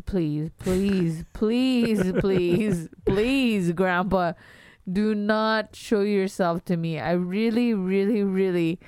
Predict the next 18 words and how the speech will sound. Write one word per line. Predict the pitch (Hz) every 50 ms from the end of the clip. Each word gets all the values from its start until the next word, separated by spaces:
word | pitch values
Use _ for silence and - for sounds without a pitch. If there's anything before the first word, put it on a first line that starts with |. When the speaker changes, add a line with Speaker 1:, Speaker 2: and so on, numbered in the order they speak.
| - - - - _ _ _ -
Speaker 1:
really | 196 190 196 202 202 196 196 190
will | 185 185 185 180
be | 170 180
scared. | 170 - - 170 160 147 147 151 151 - - -
Uh, | - 117 - - - - _ _ - - 190
please | - 208 196 202 208 214 214 214 214 202 185
don't | - 208 185 180 185 180 175
do | 170 170 160
it." | 151 - - - _ _ _ _ _ _ _ _ _ - _ _ _ _ _ _ -
But | 202 208
my | 220 214
mom | 208 202 208 226 285 359
said | - 381 277 226 190
that | 190 175 175 170
she | - - 180 170
saw | 170 - 175 156 156
my | 156 156
grandpa. | - - - 156 156 165 175 175 175